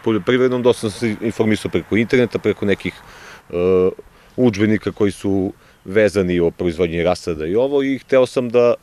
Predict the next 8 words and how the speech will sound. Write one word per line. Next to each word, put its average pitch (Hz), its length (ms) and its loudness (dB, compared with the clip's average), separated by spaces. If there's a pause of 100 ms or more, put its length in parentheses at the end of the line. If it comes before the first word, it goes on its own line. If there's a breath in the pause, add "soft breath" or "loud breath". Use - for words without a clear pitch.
(720 soft breath)
kada 101 220 -2
taj 113 180 2
pros-, - 360 -2 (300)
proizvod 113 500 2
koji 95 200 0
će - 120 -16
se - 160 -12
zvati 101 540 -2